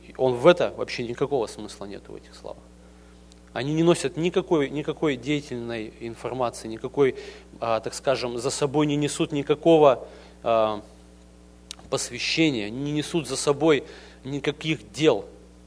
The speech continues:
Вы знаете, что есть дела веры? Да, мы делами не спасаемся, но Бог нас предназначил для добрых дел. Это Он написал в Ефесянам. Если у нас есть вера, у нас будут дела веры.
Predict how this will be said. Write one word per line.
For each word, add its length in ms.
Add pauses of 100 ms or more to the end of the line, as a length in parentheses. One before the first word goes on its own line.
(220)
Вы 120
знаете, 320
что 160
есть 180
дела 240
веры? 300 (920)
Да, 180
мы 140
делами 320
не 100
спасаемся, 580
но 100
Бог 200
нас 120
предназначил 640
для 120
добрых 380
дел. 220 (540)
Это 200
Он 60
написал 360
в 40
Ефесянам. 540 (920)
Если 340
у 60
нас 220
есть 220
вера, 180
у 80
нас 160
будут 300
дела 260
веры. 280